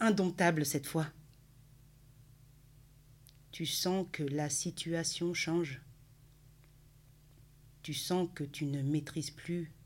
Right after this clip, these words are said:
la violence. Tu te demandes que faire de cette violence. Tu donnes des coups de poing dans le mur en crépi. Tu saignes. Tu cries.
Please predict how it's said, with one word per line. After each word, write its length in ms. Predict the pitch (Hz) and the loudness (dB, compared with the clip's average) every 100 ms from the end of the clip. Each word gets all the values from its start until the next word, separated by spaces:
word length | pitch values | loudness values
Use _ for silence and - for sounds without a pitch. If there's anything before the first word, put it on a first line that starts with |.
| - - - | -20 -20 -12
la 120 | 143 139 | -6 -4
violence. 580 | 135 139 156 - - - - - - - - - - - - - - - - - - - - - - | -2 -4 -4 -8 -14 -18 -20 -20 -20 -20 -20 -20 -20 -20 -20 -20 -20 -20 -20 -20 -20 -20 -20 -20 -14
Tu 80 | 147 | -10
te 140 | - | -4
demandes 500 | 139 170 175 185 170 - - - - | 0 4 4 2 0 -4 -18 -18 -6
que 100 | 175 | -4
faire 480 | - 180 175 - - - - - - - - - - | 0 -2 -2 -8 -16 -20 -20 -20 -20 -20 -20 -20 -6
de 80 | 143 | -4
cette 320 | 139 135 - | -4 -6 -6
violence. 500 | - 135 147 147 - - - - - - - - - - - - - - - - - - | -4 -4 -6 -12 -20 -20 -20 -20 -20 -20 -20 -20 -20 -20 -20 -20 -20 -20 -20 -20 -20 -2
Tu 120 | 190 | 0
donnes 340 | 147 170 180 | 4 4 4
des 160 | 160 165 - - | 2 0 -2 -8
coups 300 | - 233 185 | 2 2 2
de 80 | 151 | -2
poing 480 | - - 196 196 - - | -2 0 2 2 -4 -12
dans 200 | 147 151 | 2 6
le 120 | 156 | 8
mur 380 | 160 170 196 190 | 8 6 2 0
en 80 | 139 | -4
crépi. 480 | 139 170 - 190 185 - | -4 -4 -2 -4 -6 -12
Tu 100 | - | -10
saignes. 380 | 156 - 180 180 - - - - - - - - - | -6 0 0 0 -4 -16 -20 -20 -20 -20 -20 -20 -6
Tu 100 | 165 | -4
cries. 320 | - 220 220 | -2 -2 -4